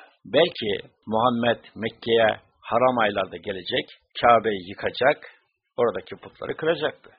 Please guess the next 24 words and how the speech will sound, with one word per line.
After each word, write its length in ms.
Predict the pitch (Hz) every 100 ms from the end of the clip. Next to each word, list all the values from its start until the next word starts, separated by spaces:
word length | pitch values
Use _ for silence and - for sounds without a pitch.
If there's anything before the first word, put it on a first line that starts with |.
| _ _
Mekkeliler 640 | 110 117 123 117 117 113 - _ _ _ _ _ 110
aldıkları 480 | 120 - - 117 113 -
duyum 260 | 107 139 147
üzerine 400 | 101 101 92 113 147 - -
kafalarında 600 | 117 113 110 107 107 107 -
birçok 320 | 190 - 120 -
düşünceyi 440 | 107 - 104 101 101 104
gezdirmeye 480 | 98 95 92 85 78
başladılar. 480 | 85 - - _ - - - _ -
Daha 160 | 107 127
önce 220 | 120 110 123 117 -
Medine'ye 460 | 104 113 110 135 143
karşı 320 | - 117 123 107 -
savaş 260 | 104 147 -
hazırlıklarını 580 | 120 113 113 110 110 101 92
yapmışlardı. 580 | - - - 87 78 - -
Medine 340 | 104 104 110 107 98
orada 220 | 101 98 101
duruyordu. 420 | 104 127 139 98 - _
Onlar 320 | 113 113 113 104 104
rahat 260 | 98 135 -
rahat 240 | 90 135 - _ -
hazırlık 420 | 98 92 113 -
yapıyordu. 500 | 127 - - -